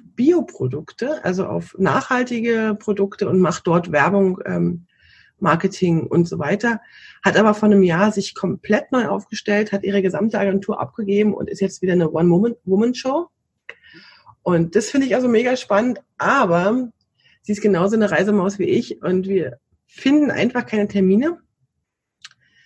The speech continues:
Jetzt aber haben wir ja seit zwei, drei, äh, Episoden auch mal eine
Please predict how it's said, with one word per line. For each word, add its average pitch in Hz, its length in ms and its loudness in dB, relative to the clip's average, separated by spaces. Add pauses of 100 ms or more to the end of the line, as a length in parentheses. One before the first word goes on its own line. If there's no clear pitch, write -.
(400)
Jetzt 233 260 0
aber 196 220 4
haben 214 120 4
wir 214 80 4
ja 202 120 4
seit 196 180 -2
zwei, 190 200 -2
drei, 196 340 0
äh, - 180 -6 (180)
Episoden 196 560 0
auch - 220 -6
mal 180 360 0
eine 165 600 -4